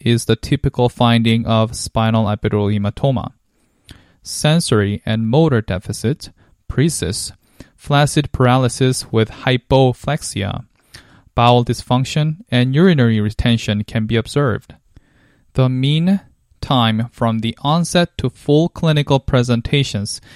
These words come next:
is estimated to be fifteen hours. In other recent studies, this progressive interval, however, varies from thirty minutes to six months. Based on the size of hematoma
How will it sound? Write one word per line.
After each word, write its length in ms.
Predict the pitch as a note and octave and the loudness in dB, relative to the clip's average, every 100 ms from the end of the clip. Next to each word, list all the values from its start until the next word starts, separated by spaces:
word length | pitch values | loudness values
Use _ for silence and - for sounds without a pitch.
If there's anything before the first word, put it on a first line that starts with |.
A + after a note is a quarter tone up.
| - | -12
is 320 | - A2 - - | -4 -4 -4 -6
estimated 840 | C#3+ E3+ - D3+ C3 A#2 G#2+ G#2+ - _ | -2 -2 -2 -2 2 2 2 0 -6 _
to 120 | - | -6
be 260 | A#2+ A2 A2 - _ - _ | -2 -2 -4 -8 _ -20 _
fifteen 460 | _ - C3+ - B2+ | _ -6 -4 -2 -2
hours. 460 | F#2+ - - - - _ _ - - - _ | -4 -6 -10 -14 -16 _ _ -20 -20 -20 _
In 160 | D#3+ D3 | -4 2
other 360 | F3+ E3 B2+ | 4 6 6
recent 340 | B2 C3+ C3 B2+ | 4 0 0 -4
studies, 560 | - D#3+ C3+ G#2 - - - | -2 0 2 0 -4 -14 -4
this 220 | C#3+ - | -2 -2
progressive 760 | - C3+ A2+ C3+ D3 - A2 - | -4 -4 -2 0 0 0 -2 -2
interval, 560 | C3 B2 B2 A2 G#2+ | -4 -2 -2 0 0
however, 540 | A2 G#2+ G2+ G#2 G#2+ D#3+ _ - _ | 0 0 0 -2 -2 -4 _ -20 _
varies 400 | C3 C#3 C#3 - | 2 4 4 0
from 400 | - B2 B2+ D3 - | -2 0 0 -6 -16
thirty 380 | - C#3+ E3+ F#3+ | -4 0 0 2
minutes 500 | B2+ G#2+ G#2+ - - _ - | 2 0 -2 -8 -18 _ -14
to 120 | - | -8
six 400 | A2+ - C3 - | -8 -6 -8 -6
months. 460 | C3 F3+ G#2 - - _ _ _ _ - - _ - | -4 -4 -4 -8 -20 _ _ _ _ -20 -20 _ 0
Based 360 | A#2+ B2 - - | 2 2 -2 -2
on 200 | A#2+ A#2 | 0 0
the 80 | |
size 420 | A2+ - B2 B2+ B2 | -2 0 0 2 0
of 140 | A2 | -2
hematoma 800 | - A#2 G#2+ - D#3+ B2 G#2+ A#2 | -4 -4 -4 -2 0 0 0 -4